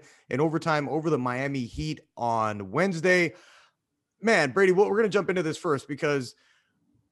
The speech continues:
I had no clue that, like, I was, like, they're done yesterday. A, when I found out that Draymond Green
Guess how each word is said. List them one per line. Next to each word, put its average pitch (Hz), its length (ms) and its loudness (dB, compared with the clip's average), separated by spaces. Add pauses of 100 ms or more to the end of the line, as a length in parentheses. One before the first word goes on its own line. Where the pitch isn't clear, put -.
(960)
I 254 120 4
had 254 160 4
no 202 160 6
clue 196 240 2
that, 135 300 0
like, 151 180 -2
I 202 160 2
was, 214 240 0 (160)
like, 165 140 2
they're 165 120 2
done 135 220 0
yesterday. 107 440 -8
A, 226 180 4
when 202 180 0
I 175 80 0
found 170 260 -4
out 151 240 -2
that 135 380 -2
Draymond 139 400 -4
Green 147 400 -6